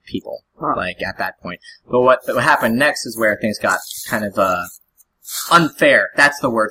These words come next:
Speaker 1: for it. Completely and utterly wrong and unfair.
Speaker 2: Mm-hmm.
Speaker 1: Um, the Hasidic ambulance, because they have their own hospital, came first. Took the driver in the, in the car, the Hasidic driver that was in the car,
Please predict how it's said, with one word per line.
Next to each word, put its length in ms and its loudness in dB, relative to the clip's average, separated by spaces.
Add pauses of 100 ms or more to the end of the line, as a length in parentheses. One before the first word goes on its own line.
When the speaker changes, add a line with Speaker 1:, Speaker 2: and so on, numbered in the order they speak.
Speaker 1:
for 180 0
it. 80 -8 (180)
Completely 480 0
and 120 -2
utterly 360 2
wrong 280 2
and 80 -2
unfair. 420 -2
Speaker 2:
Mm-hmm. 420 -2
Speaker 1:
Um, 400 2 (260)
the 340 2
Hasidic 460 0
ambulance, 800 0
because 240 -4
they 80 2
have 100 4
their 160 -2
own 100 -8
hospital, 680 -2 (380)
came 280 -2 (120)
first. 460 -2 (560)
Took 280 0 (180)
the 400 0
driver 680 4 (320)
in 220 2
the, 100 2 (140)
in 160 2
the 60 0
car, 280 2
the 100 -4
Hasidic 360 0
driver 440 2
that 120 -2
was 100 -8
in 60 -4
the 80 -4
car, 480 2